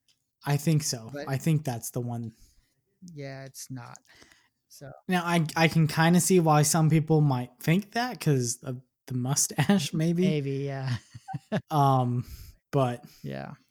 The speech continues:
Speaker 1: no, it's just Thurl. Good old Thurl.
Speaker 2: Yep. All right. And then, and then after that is the, uh, the scene with the, um,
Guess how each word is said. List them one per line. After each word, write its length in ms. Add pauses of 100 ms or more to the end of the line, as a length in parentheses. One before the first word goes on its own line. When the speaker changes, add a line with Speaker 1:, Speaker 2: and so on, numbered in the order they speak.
(760)
Speaker 1:
no, 320
it's 220
just 260
Thurl. 380 (440)
Good 140
old 180
Thurl. 400 (1400)
Speaker 2:
Yep. 260 (120)
All 280
right. 140
And 180
then, 460
and 100
then 80
after 200
that 200
is 200
the, 180
uh, 280
the 100
scene 380
with 220
the, 260
um, 380